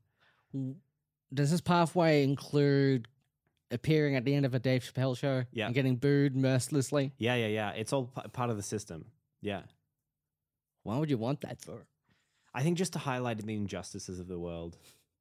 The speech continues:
Speaker 1: The injustices.
Speaker 2: Yeah. You know, it's the greatest forum on earth is, uh, Dave Chappelle shows.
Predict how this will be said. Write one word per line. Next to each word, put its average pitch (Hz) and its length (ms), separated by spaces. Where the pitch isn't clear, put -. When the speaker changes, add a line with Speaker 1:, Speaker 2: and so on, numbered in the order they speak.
Speaker 1:
The 190 160
injustices. - 840
Speaker 2:
Yeah. 147 420
You 123 120
know, 120 140
it's 120 140
the 123 40
greatest 135 320
forum 127 300
on 113 100
earth 110 320
is, 92 160
uh, 87 360
Dave 92 240
Chappelle 95 320
shows. 107 440